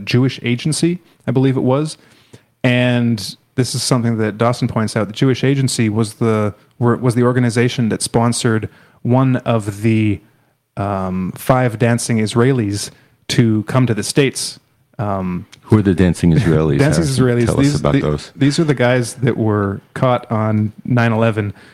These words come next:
Speaker 1: Well, it's a big story, but I'll, I'll try to just give the salient details. So, <laughs> you know how Trump was,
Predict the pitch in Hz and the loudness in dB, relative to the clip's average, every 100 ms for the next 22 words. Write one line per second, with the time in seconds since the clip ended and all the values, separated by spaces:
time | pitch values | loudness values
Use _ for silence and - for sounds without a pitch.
0 | _ _ _ - 131 123 - 131 175 160 | _ _ _ 0 0 2 -2 0 0 0
1 | - 131 127 120 113 - - 104 92 107 | 0 2 2 2 0 -2 -4 -2 -2 -2
2 | 165 147 113 - 113 107 131 123 110 104 | -2 0 -2 -2 -4 -2 0 0 0 0
3 | 143 123 107 107 - - 143 120 113 - | 0 0 0 -2 -4 -4 0 0 0 -4
4 | _ _ 147 139 - 135 151 139 127 120 | _ _ -2 0 2 2 4 2 2 0
5 | - - 139 135 120 110 | 0 2 2 2 0 0